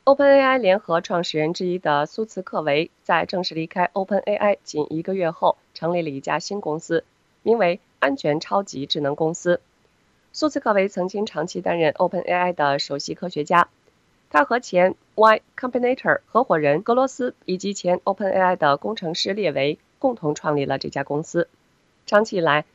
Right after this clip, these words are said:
苏茨克维一直在关注人工智能的安全问题。在二零二三年发表的一篇博文中，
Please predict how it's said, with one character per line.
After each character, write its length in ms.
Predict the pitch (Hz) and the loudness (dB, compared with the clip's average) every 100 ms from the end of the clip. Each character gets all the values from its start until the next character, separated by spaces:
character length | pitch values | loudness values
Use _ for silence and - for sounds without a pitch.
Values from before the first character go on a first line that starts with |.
| _ | _
苏 160 | - 285 | -4 -4
茨 100 | 269 | -2
克 160 | 214 | 0
维 140 | 165 170 | 2 0
一 80 | 165 | -2
直 140 | 160 | -4
在 160 | 160 151 | -2 0
关 200 | 165 170 | -2 -2
注 160 | 156 | -2
人 180 | 147 147 | -2 -2
工 180 | 143 190 | -4 -4
智 120 | 151 | -2
能 160 | 139 147 | -2 0
的 60 | 147 | 0
安 200 | 196 214 | -2 -4
全 180 | 147 | -4
问 140 | 139 135 | -2 -4
题。 280 | - 139 - _ _ _ _ _ _ | -2 -4 -4 _ _ _ _ _ _
在 160 | 254 | 0
二 160 | 233 247 | 2 2
零 140 | 233 | 2
二 60 | 214 | 2
三 180 | 226 214 | 2 2
年 220 | 160 151 | 2 0
发 120 | 170 | -2
表 180 | 165 143 | -2 -2
的 100 | 151 | -2
一 80 | 147 | -6
篇 260 | - 165 | -6 -6
博 140 | 170 151 | -2 0
文 180 | 143 156 | 0 0
中， 220 | 175 | -2